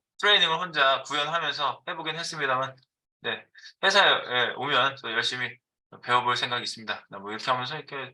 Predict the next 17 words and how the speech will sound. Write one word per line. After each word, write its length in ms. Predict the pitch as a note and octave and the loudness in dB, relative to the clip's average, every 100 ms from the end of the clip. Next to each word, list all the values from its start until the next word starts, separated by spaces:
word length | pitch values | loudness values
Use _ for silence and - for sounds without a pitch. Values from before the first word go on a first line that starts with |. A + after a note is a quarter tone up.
| _ | _
순수하게 420 | - G3 A3 F3 G#3 | -10 -4 0 0 0
얘기하시면 320 | C#3 D3+ A#3+ | -2 -4 -8
돼요. 220 | - - _ _ _ - - - - - - - | -12 -12 _ _ _ -8 -4 0 0 -2 -6 -2
<clears throat> 300 | - - - _ _ - | -2 -2 -14 _ _ 0
일단 200 | - - | 4 4
자신감을 440 | - F#3 C4 C4+ - | 4 6 10 10 10
잃지 160 | - | 6
마세요. 320 | - - - - _ _ _ _ B2 | 4 2 -2 -10 _ _ _ _ -12
주눅 260 | - E3 F3 | -4 -4 0
들라고 300 | F3 D#3 C#3+ | 2 4 4
하는 200 | C#3+ B2 | 2 0
얘기들이 300 | A#2+ B2 A2+ | 0 0 -2
너무 140 | G#2+ | -2
많아가지고. 580 | G2 F2+ A2 F#2+ G2+ A#2+ _ _ _ _ _ _ _ | 0 2 2 -2 -10 -20 _ _ _ _ _ _ _
못됐어, 520 | C3 C3+ C3+ - A#2 | 0 4 4 4 2
정말. 300 | - F#2+ F2+ - - | -2 -8 -14 -18 -6
신입들이 960 | - A#3 - - F#3+ E3 F#3+ E3+ - | 0 0 0 2 4 6 6 4 2